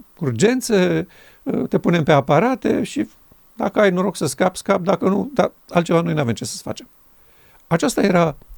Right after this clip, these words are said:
recomandarea medicilor în acea perioadă. Acum consideră că au găsit soluția în vaccinare și toți recomandă masiv vaccinarea. Și noi constatăm că bisericile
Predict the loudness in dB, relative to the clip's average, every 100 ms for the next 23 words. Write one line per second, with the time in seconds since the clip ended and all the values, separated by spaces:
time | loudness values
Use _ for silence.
0 | -8 -2 0 2 0 2 4 4 2 0
1 | -2 -2 0 2 0 0 -2 0 2 2
2 | 0 -4 _ _ _ _ _ _ -20 -20
3 | -20 -20 -20 -20 _ _ _ -2 0 0
4 | 2 2 2 2 2 2 4 4 4 2
5 | -2 -8 _ _ -4 -2 -2 -10 _ -4
6 | -2 -2 0 0 0 0 0 2 0 0
7 | 0 4 4 2 0 -2 -4 _ -20 -2
8 | 0 2 0 0 -2 0 0 0 0 -4
9 | -4 -2 -2 -2 -4 -2 -2 -2 -4 -6
10 | -20 -20 -20 -20 -20 _ _ _ _ 0
11 | 0 2 0 0 0 0 0 2 0 2
12 | 2 2